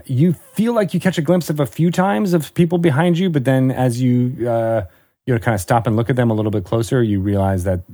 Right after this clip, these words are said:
they are not wearing any of the robes or anything that you would, uh,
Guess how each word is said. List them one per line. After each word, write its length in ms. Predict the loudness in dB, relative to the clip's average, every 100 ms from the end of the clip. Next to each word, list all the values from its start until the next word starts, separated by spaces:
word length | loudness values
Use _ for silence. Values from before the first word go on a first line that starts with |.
| -20 -6
they 320 | -4 -2 -2
are 160 | -2
not 180 | -2 -2
wearing 320 | -2 -2 -2
any 140 | -2 -4
of 80 | -4
the 80 |
robes 360 | -4 -4 -4 -4
or 40 |
anything 260 | -6 -6 -6
that 140 | -8
you 400 | -6 -6 -6 -10 -10
would, 320 | -8 -8 -8 -12
uh, 460 | -14 -12 -12 -14